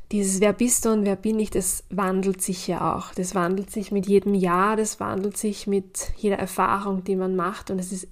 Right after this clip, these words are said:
echt schwierig, auf den Punkt zu bringen. Gleichzeitig denke ich mir eben so zurückblickend auf meine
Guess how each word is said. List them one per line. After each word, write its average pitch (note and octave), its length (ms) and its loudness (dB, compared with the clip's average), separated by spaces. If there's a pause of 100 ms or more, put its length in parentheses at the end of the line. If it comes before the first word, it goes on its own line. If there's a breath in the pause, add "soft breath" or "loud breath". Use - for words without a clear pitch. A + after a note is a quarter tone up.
(120)
echt F3+ 520 2
schwierig, G3 760 2
auf F3+ 140 -6
den F3+ 160 -4
Punkt F#3+ 320 -4
zu - 80 -8
bringen. - 500 -6 (1600 loud breath)
Gleichzeitig G#3+ 1200 6 (480)
denke A3 280 2
ich - 120 -10
mir A3 420 0
eben A3+ 380 4
so G#3+ 180 2
zurückblickend G#3 1040 0
auf G3 220 -2
meine F#3 640 0